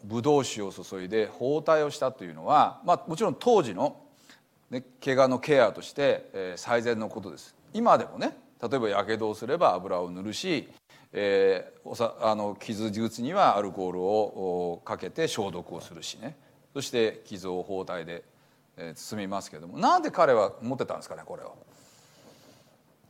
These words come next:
それはおそらく彼がこの旅の途中だったからですね。ロバを引いてますよね。だからおそらく長旅なんですよ。で、可能性としては何かこ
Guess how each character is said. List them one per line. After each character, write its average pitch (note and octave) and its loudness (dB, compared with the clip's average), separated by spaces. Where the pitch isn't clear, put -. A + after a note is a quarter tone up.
そ F#3+ 2
れ G3 6
は F#3+ 12
お F3 2
そ A#3 4
ら G3+ 4
く C3+ -8
彼 G3 6
が C#3 8
こ B2+ -4
の A#2 0
旅 F#3+ 2
の G#3+ 2
途 D#3 0
中 F3+ -2
だ D#3+ 4
っ B2+ -14
た - -10
か - -16
ら - -20
で - -20
す - -20
ね。 - -20
ロ D3 8
バ A#3 12
を B2+ 10
引 A2+ -6
い - -6
て E2+ -12
ま E2+ -12
す - -16
よ - -20
ね。 - -20
だ C#3+ 2
か C#3+ 8
ら C#3 10
お C#3 4
そ A3+ 4
ら F#3+ 4
く A#2+ 0
長 A#2 0
旅 C#3+ 2
な C#3 2
ん G2 -2
で D2+ -12
す - -18
よ。 - -20
で、 - -18
可 D#3+ 2
能 F#3 0
性 G3+ 2
と G3 -2
し - -6
て G#3+ 0
は D#3+ 8
何 C#3+ 0
か A2 4
こ G#2 -2